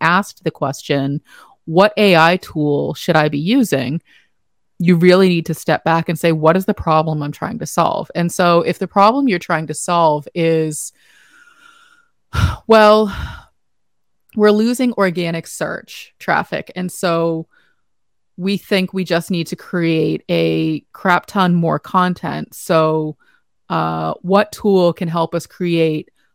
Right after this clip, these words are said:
a lot more content so that we can get it out there and get our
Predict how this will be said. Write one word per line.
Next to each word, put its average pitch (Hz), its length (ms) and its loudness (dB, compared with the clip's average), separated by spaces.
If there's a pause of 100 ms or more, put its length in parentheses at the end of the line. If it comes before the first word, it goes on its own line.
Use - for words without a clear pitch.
(140)
a 170 40 -2
lot 180 300 2
more 175 140 2
content 170 640 -4
so 175 140 -6
that 170 80 -4
we 165 100 -6
can 170 160 -2
get 175 220 2
it 165 100 2
out 156 240 0
there 156 360 -4
and 165 260 -8
get 165 160 -2
our 160 180 -2